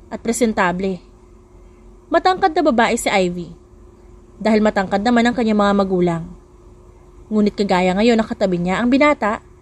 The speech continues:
ay parang ang liit-liit niya. Iniabot nito sa kanya ang maliit na rosas. Hindi naman mapigilan ni Ivy ang mapangiti. "Oh my, thank you, it's cute."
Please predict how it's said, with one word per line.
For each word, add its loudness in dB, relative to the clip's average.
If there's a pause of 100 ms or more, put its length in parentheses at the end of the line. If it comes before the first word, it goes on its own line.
(160)
ay 0
parang 0
ang 2
liit-liit 0
niya. -10 (1120)
Iniabot 2
nito -10
sa -10
kanya -4
ang -4
maliit 0
na 0
rosas. -6 (960)
Hindi 4
naman 2
mapigilan 0
ni -2
Ivy -2
ang -2
mapangiti. -6 (880)
"Oh 4
my, 2 (160)
thank -4
you, 4
it's -6
cute." -4